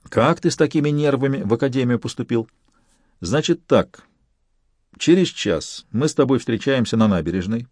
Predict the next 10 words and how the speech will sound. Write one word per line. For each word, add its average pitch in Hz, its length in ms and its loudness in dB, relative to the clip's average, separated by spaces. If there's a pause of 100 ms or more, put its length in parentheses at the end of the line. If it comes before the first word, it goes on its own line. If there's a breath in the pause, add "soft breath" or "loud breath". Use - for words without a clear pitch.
(140)
у 143 100 -2
ротонды. 87 520 0 (580 soft breath)
Там 139 200 -4
место 95 300 -2
тихое, 151 520 -2
зелени 156 440 0
много 151 400 -6
и 101 80 -6
фонари 127 380 0
редкие. 143 480 0